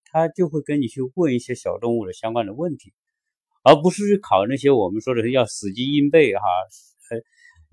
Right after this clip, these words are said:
老鼠有多少种，或者是说，呃，猫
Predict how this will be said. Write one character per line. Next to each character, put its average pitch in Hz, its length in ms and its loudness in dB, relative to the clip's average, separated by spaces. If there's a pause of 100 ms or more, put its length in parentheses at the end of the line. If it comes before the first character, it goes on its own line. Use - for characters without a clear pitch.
老 120 380 8
鼠 143 180 2
有 113 60 2
多 143 100 2
少 170 100 4
种， 120 540 4 (160)
或 170 100 6
者 135 120 4
是 139 140 -4
说， 143 260 4 (380)
呃， 104 220 2
猫 165 520 10